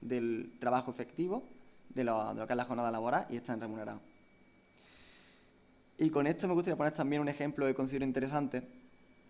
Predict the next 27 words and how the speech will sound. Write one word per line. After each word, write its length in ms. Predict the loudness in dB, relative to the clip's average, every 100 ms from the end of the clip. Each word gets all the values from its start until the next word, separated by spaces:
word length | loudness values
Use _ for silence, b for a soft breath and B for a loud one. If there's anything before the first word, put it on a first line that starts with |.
| -20 -20 -6
que 80 | 0
es 80 | 0
que, 180 | 0 -2
de 160 | 2
nuevo 220 | 4 8 8
volviendo 340 | 8 6 6
al 80 | 4
convenio 400 | 4 6 6 6
de, 500 | 6 4 2 0 -4 -6
del 160 | -4 2
campo, 420 | 4 4 0 -4 -8 -20 -20 -20 -12 -2
eh, 360 | 0 0 -2 -4
no 80 |
sé 100 | 0
si 60 | 0
lo 80 | 4
sabéis, 400 | 6 6 6 4
el 160 | 0
último 260 | 0 2 2
que 80 | 2
se 120 | -2
firmó, 260 | 2 2 2
que 80 |
lo 60 | 0
firmó 240 | -2 -2
Comisión 320 | 0 0 0 2
Obrera, 420 | 4 4 2